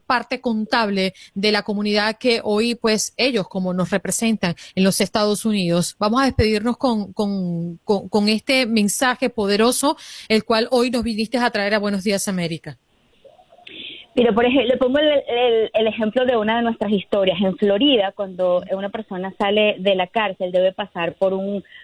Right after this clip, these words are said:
Speaker 2: por un juzgado de clemencia, debe llenar papeles y debe pagar unas altas sumas de dinero que, que no tiene, porque tiene muchos años que no ha trabajado para poder, que son multas,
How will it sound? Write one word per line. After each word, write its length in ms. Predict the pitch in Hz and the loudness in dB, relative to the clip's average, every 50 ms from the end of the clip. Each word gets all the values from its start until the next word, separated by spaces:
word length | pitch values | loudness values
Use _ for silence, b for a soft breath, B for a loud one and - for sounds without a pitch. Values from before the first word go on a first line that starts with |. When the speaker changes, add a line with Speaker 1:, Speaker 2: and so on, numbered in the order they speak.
| B B _ | B B _
Speaker 2:
por 120 | - 202 196 | -2 0 0
un 120 | 190 185 | 0 -2
juzgado 440 | 214 202 185 190 214 208 202 202 214 | -2 -4 -2 0 0 2 2 2 2
de 140 | 214 208 202 | 2 0 0
clemencia, 640 | - 196 180 180 190 190 196 190 190 - - 190 180 | 0 -2 0 0 0 0 0 0 0 0 0 2 4
debe 220 | 185 185 185 196 | 4 2 2 0
llenar 320 | 190 208 196 190 180 185 180 | 0 0 0 0 0 0 0
papeles 540 | - 190 185 - 220 202 196 185 180 175 - | -2 -2 -2 0 0 2 2 2 0 -2 -4
y 100 | 208 202 | -4 -2
debe 240 | 190 196 208 214 214 | 0 0 0 0 0
pagar 400 | - 220 208 226 220 208 208 - | -2 -2 -2 0 0 -2 -2 -4
unas 260 | - 208 208 208 202 196 _ - | -4 -4 -4 -4 -6 -8 _ -6
altas 440 | - 240 254 277 277 - - 269 262 - _ | -2 0 0 0 0 0 -2 -4 -4 -4 _
sumas 360 | - 233 226 226 226 226 214 B B B B B B - | 0 2 2 2 0 -2 -4 B B B B B B -4
de 240 | 190 180 220 208 190 | 0 2 2 2 2
dinero 540 | 190 185 190 214 233 220 202 190 196 226 - b b b b _ _ - | 2 2 2 2 2 2 2 2 0 -2 -4 b b b b _ _ -2
que, 300 | 202 196 190 185 180 - | 0 2 2 2 0 -2
que 120 | - 196 | -4 -2
no 140 | 190 196 190 | -2 -2 -2
tiene, 360 | - 233 233 233 220 220 262 | 0 0 0 0 0 0 -2
porque 260 | 311 - 240 202 - - | -2 -2 -4 -4 -4 -4
tiene 200 | - 190 190 196 | -2 -2 0 0
muchos 340 | 214 220 214 226 196 - | -2 -2 -2 -4 -4 -2
años 220 | 196 196 202 214 208 | -2 -2 -2 -2 -2
que 100 | - 214 | -2 -2
no 120 | 196 196 185 | 0 0 -2
ha 80 | 185 | -2
trabajado 600 | 180 208 214 214 208 202 - 220 214 196 190 196 190 | 0 0 0 0 -2 -2 -4 -2 0 2 2 0 0
para 260 | - 208 202 202 190 | -2 -4 -4 -4 -4
poder, 340 | - 190 190 208 233 233 220 | -2 0 0 2 2 0 -2
que 140 | - 190 | -4 -6
son 240 | - - 185 190 202 | -4 -2 -2 0 2
multas, 420 | 214 254 269 233 196 - 220 214 | 2 2 2 2 0 -4 -8 -10